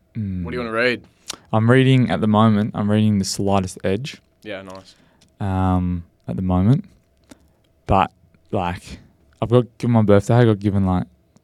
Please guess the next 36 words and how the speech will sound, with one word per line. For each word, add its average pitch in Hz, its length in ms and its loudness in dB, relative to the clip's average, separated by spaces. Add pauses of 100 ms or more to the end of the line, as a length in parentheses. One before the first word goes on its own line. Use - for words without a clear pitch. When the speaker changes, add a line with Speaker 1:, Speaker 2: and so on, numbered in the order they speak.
(220)
Speaker 1:
four 98 340 -4
books. 107 460 2
Speaker 2:
<laughs> - 60 -14 (420)
Speaker 1:
So 113 120 -6
now 104 160 2
I'm 107 100 2
like, 95 220 2 (400)
"Ooh, 95 340 -4 (200)
oh, 107 260 -4
I 90 60 -8
really 107 180 2
wanna 98 240 -2
read 92 160 0
that 101 160 0
one. 90 180 -2
Ooh, 101 200 2
I 95 120 6
really 101 160 6
wanna 92 220 4
read 90 120 2
that 95 120 4
one." 85 180 0 (640)
But, 101 180 2
um, 95 360 0 (200)
and 117 160 4
I, 104 120 4
<laughs> - 320 -2
when 120 160 2
I 113 100 2
got 107 160 0
The 110 80 -4
Slightest 98 380 -4
Edge, 98 160 -2
I - 20 2
also 98 240 -2
got 95 220 -4